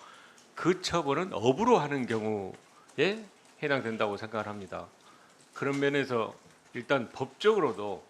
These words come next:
후보자의 아들에 대한 그런 주세법 또는 소득세 탈루는 맞지 않다 생각하는데, 제가 특별하게 이 이야기를 드리는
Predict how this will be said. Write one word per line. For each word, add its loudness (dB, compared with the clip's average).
후보자의 4
아들에 2
대한 -4
그런 -8
주세법 0
또는 -2
소득세 0
탈루는 -4
맞지 -2
않다 -4
생각하는데, -8
제가 -4
특별하게 0
이 0
이야기를 -2
드리는 -8